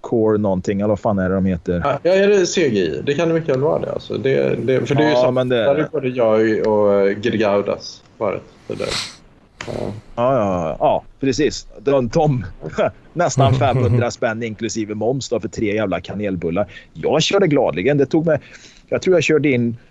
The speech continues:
Speaker 1: eh, på en halvtimme, för det tror jag gjorde efter lunchen. Jag tror jag körde in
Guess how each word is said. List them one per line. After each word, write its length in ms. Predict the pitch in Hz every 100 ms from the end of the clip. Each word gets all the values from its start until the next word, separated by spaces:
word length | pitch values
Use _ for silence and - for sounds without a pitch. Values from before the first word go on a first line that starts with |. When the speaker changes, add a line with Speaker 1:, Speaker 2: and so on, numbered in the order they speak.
| - - _ _ _ _ _ -
Speaker 1:
eh, 440 | - - 50 - -
på 80 |
en 60 | 123
halvtimme, 580 | 107 143 117 - 104 117
för 80 | 123
det 140 | 131
tror 160 | 127 139
jag 80 | 120
gjorde 160 | 117
efter 160 | 107 110
lunchen. 440 | 104 98 92 -
Jag 100 | 131
tror 80 | 127
jag 60 | 135
körde 220 | 139 127
in 380 | 120 110 98